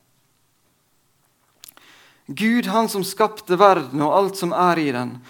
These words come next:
han som er herre over himmelen og jord, han bor ikke i tempelet reist av menneskehender.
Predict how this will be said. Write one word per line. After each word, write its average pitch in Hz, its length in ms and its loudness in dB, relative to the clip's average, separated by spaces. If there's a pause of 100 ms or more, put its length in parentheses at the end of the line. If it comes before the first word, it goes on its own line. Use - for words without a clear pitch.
(120)
han 226 240 0
som 220 160 -2
er 190 160 2
herre 214 320 2
over 180 160 2
himmelen 185 480 -2
og 151 80 -2
jord, 123 380 -8 (260)
han 202 160 -2
bor 220 240 2
ikke 180 160 -8
i - 80 -18
tempelet 175 560 -4
reist 170 380 -2
av - 80 -6
menneskehender. 147 800 -8